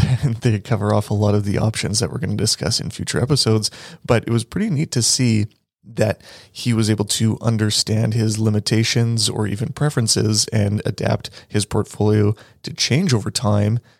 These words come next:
to something that he can stick with. Because the best portfolio for anybody is the one that you can stick with for the longest.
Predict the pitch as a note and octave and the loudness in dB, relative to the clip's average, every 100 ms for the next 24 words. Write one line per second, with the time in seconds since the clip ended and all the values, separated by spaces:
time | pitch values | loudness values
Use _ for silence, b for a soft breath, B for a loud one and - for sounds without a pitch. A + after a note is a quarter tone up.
0 | b _ _ - F3 G3 A#2+ - G#2+ G#2+ | b _ _ -2 0 2 0 0 2 2
1 | G#2 A2+ A#2 G#2+ - E3+ - - A#2 - | 0 -4 -6 -2 0 0 -2 -2 -4 -10
2 | b b b b A2+ G#2 G2+ G2+ A2 C3+ | b b b b -4 0 0 2 0 0
3 | - - B2 - B2 A2 G#2 G2+ C3 - | -4 -6 -4 0 2 4 4 2 0 -2
4 | - A#2+ E3+ G#2 G2+ A#2+ C#3+ G#2+ G#2+ G2+ | -4 0 2 2 2 2 0 0 0 2
5 | G#2+ A2 A2+ A2+ - - F#2+ - G#2 - | 2 0 0 -2 -2 -2 -2 0 -2 -2
6 | - F#2+ G#2+ D#3 - - | -6 -2 0 -2 -4 -8